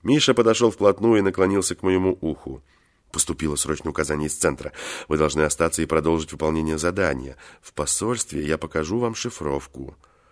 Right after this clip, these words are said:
Очередь у стойки Аэрофлота почти рассосалась. Бесшумный транспортер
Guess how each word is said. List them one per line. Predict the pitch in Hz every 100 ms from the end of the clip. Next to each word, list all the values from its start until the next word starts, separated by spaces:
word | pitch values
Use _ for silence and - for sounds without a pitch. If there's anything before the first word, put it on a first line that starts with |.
| _ _ _ _ _ _ _ _
Очередь | - 139 143 131 113
у |
стойки | 117 123 120 113
Аэрофлота | 107 107 - 110 95
почти | 98 - 101
рассосалась. | 95 - 90 - 95 78
Бесшумный | 67 80 - 120 101
транспортер | 98 92 95 92 107 95